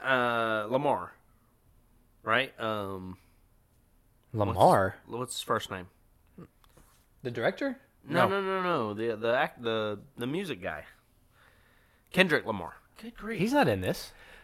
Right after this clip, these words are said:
Speaker 1: Are you sure?
Speaker 2: Positive.
Speaker 1: Okay.
Speaker 2: Did you watch a remix?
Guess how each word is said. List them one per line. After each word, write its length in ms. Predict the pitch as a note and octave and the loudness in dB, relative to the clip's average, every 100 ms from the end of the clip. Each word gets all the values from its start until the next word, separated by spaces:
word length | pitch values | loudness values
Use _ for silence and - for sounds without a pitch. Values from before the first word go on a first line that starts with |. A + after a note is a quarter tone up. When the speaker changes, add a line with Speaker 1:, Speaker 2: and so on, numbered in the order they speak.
| - - | -16 0
Speaker 1:
Are 80 | C3 | 0
you 60 | C3+ | 2
sure? 320 | - F4 - - - - - | 2 0 -2 -10 -20 -10 -2
Speaker 2:
Positive. 680 | - A3+ D4 C#3 F2+ E2 - - - | 6 6 6 2 0 -6 -14 -20 -4
Speaker 1:
Okay. 220 | C3 A#2+ - _ | -2 -2 -6 _
Speaker 2:
Did 120 | C3 C3 | -2 6
you 120 | D3+ | 8
watch 160 | C#3 | 8
a 40 | A#2 | 8
remix? 540 | B2 F#3 D#4+ - - | 6 6 4 -2 -14